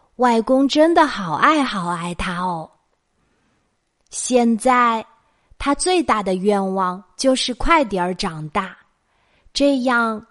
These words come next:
就可以跟着外公学习钓鱼啦！好啦，节目快结束啦。晚安妈妈要再次提醒小朋友们，去公园或郊外的小河边玩儿，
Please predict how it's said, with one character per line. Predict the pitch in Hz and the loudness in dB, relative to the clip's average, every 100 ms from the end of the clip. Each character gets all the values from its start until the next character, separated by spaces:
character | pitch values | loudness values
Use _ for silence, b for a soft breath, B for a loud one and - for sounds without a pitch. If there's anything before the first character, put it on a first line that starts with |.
| _ | _
就 | - 233 | -2 0
可 | 208 214 | 0 -2
以 | 214 214 | 0 -2
跟 | 196 226 | -2 -2
着 | 240 226 | 0 2
外 | 233 233 220 | 2 0 0
公 | 247 247 269 | 0 2 0
学 | 262 202 202 | -2 -2 -4
习 | 196 202 | -4 -6
钓 | 220 233 214 | 0 4 4
鱼 | 190 175 180 | 2 -2 0
啦！ | 214 226 196 _ _ _ _ _ _ _ _ _ _ | 0 0 -2 _ _ _ _ _ _ _ _ _ _
好 | - 196 | -12 -8
啦， | 196 233 277 311 - b b b b | 0 2 2 2 -8 b b b b
节 | - 196 202 | -6 -2 0
目 | 240 247 233 | 2 0 0
快 | 262 247 | -2 -2
结 | - 190 214 | -2 -2 -2
束 | - 311 285 | 0 0 2
啦。 | 233 190 - _ _ _ _ _ _ | 0 -2 -6 _ _ _ _ _ _
晚 | 190 165 | -4 -4
安 | 180 220 | -2 2
妈 | 254 269 | 2 2
妈 | 269 254 226 - _ | 2 2 0 -6 _
要 | - 269 254 | -2 0 0
再 | - 294 277 | 2 4 2
次 | - 220 | 0 -4
提 | - 208 | -2 -4
醒 | 208 214 196 220 | -2 0 0 -2
小 | 214 156 | -4 -2
朋 | - 170 196 | -2 0 2
友 | 240 240 | 2 2
们， | 220 202 185 _ _ _ _ | 0 -2 -8 _ _ _ _
去 | - 247 | -6 -4
公 | 262 277 302 | 0 2 2
园 | 269 240 233 240 262 269 | 2 2 2 0 -2 -8
或 | - - 269 226 | -18 0 2 2
郊 | 277 277 | 2 4
外 | 294 320 277 | 4 2 0
的 | 240 | -2
小 | - 175 151 | -4 -8 -8
河 | 190 190 | -4 -4
边 | 254 285 339 | 0 2 2
玩 | 294 190 | 2 2
儿， | 185 190 | 2 -2